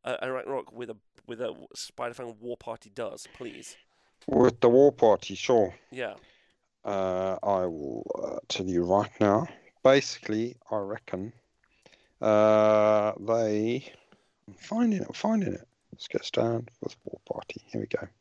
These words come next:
Speaker 2: So they come with fourteen wounds, uh, with a four up save. And
Speaker 1: Fourteen
Speaker 2: they are
Speaker 1: wounds with a four up save.
Speaker 2: Yeah.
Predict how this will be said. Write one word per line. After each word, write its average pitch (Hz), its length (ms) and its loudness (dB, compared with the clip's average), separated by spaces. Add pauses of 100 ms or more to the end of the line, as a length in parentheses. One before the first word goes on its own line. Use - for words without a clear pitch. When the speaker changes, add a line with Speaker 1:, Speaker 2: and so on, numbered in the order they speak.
(920)
Speaker 2:
So 143 200 6
they 143 100 8
come 180 320 2
with 135 260 6 (920)
fourteen 120 480 -8
wounds, 107 520 -12 (640)
uh, 98 200 -4
with 107 140 -6
a 120 40 -8
four 131 240 4
up 127 140 2
save. 143 340 2
And - 1300 -20
Speaker 1:
Fourteen 180 360 -6
Speaker 2:
they 214 60 2
are 202 100 2
Speaker 1:
wounds 175 220 -2
with 170 100 -8
a 175 40 -8
four 151 220 -4
up 110 100 -14
save. 110 380 -10 (420)
Speaker 2:
Yeah. 107 180 -4